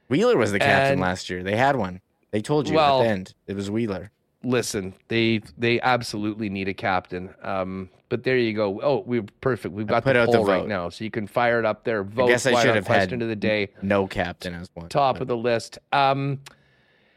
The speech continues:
Speaker 2: and then Kevin Kowalik, and I'm not sure whether this is a comedy or he's being serious, but double press conference. Fifty-five gets the C and the eight-year extension.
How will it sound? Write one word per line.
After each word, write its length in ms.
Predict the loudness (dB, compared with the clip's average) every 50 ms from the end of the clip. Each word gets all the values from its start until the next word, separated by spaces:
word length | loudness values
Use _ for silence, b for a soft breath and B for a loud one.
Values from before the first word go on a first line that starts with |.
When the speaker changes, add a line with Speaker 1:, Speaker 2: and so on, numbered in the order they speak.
| b b b b b 0 0
Speaker 2:
and 200 | 2 2 2 2
then 360 | 4 4 4 2 2 -2 -4
Kevin 360 | -2 0 2 2 2 2 0
Kowalik, 580 | -2 0 0 2 4 4 4 4 4 2 0 0
and 100 | 0 0
I'm 100 | 2 2
not 180 | 2 0 0
sure 200 | -2 -2 -2 0
whether 240 | 2 2 2 2 0
this 200 | 0 0 0 0
is 140 | -2 -2 -2
a 80 | -4 -6 _ _ _ _ _ _ _ _ _ -12
comedy 600 | -6 0 2 2 2 2 2 2 0 0 0 -2 -2 0
or 260 | 0 2 2 2 0
he's 260 | 0 -2 -4 -6 -4
being 220 | -2 -2 -2 -2 -2
serious, 500 | -4 -2 0 2 2 2 2 0 -2 -2
but 340 | -2 -4 -4 -4 -8 -4 0
double 260 | 0 2 2 2 0
press 320 | 0 2 2 2 2 0 -2
conference. 560 | -4 -4 -2 -2 -4 -4 -8 -8 -8 -10 -10
Fifty-five 840 | -4 -2 -2 -2 -2 -2 -8 -8 -6 -2 0 2 2 2 2 0
gets 220 | 0 -2 -2 -2 -4
the 140 | -8 -10 -10
C 460 | -10 -10 -8 -6 -4 -4 -4 -4 -2 -2
and 160 | -2 0 0
the 160 | -2 -6 -6 -4
eight-year 380 | -4 -4 -4 -2 -2 -2 -2 -2
extension. 600 | -2 -6 -4 -4 -4 -4 -4 -6 -10 -12 -12